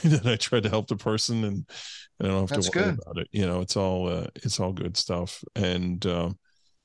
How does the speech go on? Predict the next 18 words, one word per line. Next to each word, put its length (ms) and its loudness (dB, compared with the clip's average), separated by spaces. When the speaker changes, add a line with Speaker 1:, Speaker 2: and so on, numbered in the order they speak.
Speaker 1:
you 120 4
know, 200 4
it, 340 4
there 340 6
are 360 4
a 80 2
lot 240 4
of 180 -4
pressures 480 2
too 200 4
when 140 4
it, 120 0
when 180 2
it 80 -4
comes 360 0
to 180 2
these, 400 2
um, 460 0